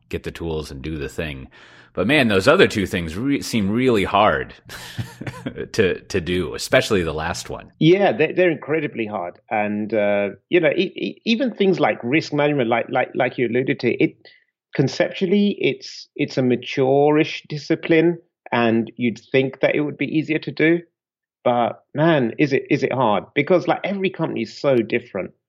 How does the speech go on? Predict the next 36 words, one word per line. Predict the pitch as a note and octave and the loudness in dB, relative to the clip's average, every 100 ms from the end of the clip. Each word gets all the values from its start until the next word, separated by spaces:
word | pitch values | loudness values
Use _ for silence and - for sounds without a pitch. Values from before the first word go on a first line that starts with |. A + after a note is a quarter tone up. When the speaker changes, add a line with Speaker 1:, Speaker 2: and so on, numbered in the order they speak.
| _ _ _ - - | _ _ _ -8 -2
Speaker 2:
And | A#2+ A2+ A#2 G#2 | 2 2 2 0
the, | D#3+ | 0
the | D#3 F#3 | 4 4
analogy | G#3 A3 F#3 E3 | 4 4 4 4
I | C3+ | 4
like | C#3 C#3 C3 | 4 2 0
using | C3 A#2 C3 | -4 -2 -2
is | A2+ A2 | -2 -2
like, | A2 G#2+ | -2 0
well, | C3 C3 B2 | 4 4 4
how | C3 D3 C#3 | 2 2 2
hard | B2+ A#2+ | 2 0
is | A#2 | -2
it | A#2+ | -4
to | - | -10
cook | G#2+ A#2 | -10 -6
a | G#2+ | -4
meal? | A2 G2+ F#2 _ _ _ _ - | -2 -2 -4 _ _ _ _ -2
And | A#2+ A2+ A2+ - _ - | 0 2 -2 -8 _ -2
that's | C3 - | -2 0
okay | A#2+ A#2 E3 E3+ C#3 | 0 2 2 4 4
if | C3+ B2 | 2 2
you're | G#2+ | 0
just | A#2+ - | 0 -4
cooking | C3 - A#2 | -8 -6 -4
for | A#2 | -2
yourself, | G#2 - C#3 B2 A#2 A2+ _ | -2 0 4 4 2 -2 _
but | - - | -6 0
then | A#2+ A2 A2+ G#2+ _ | 2 2 0 -4 _
what | - B2 | -2 0
if | - | 2
you | B2 | 2
have | B2 G#2+ | 2 2
guests | C#3+ C3 A#2 | 0 0 -4
around? | F2+ F2 - | -4 -6 -6
And | G#2+ G2+ G2+ | -4 -4 -6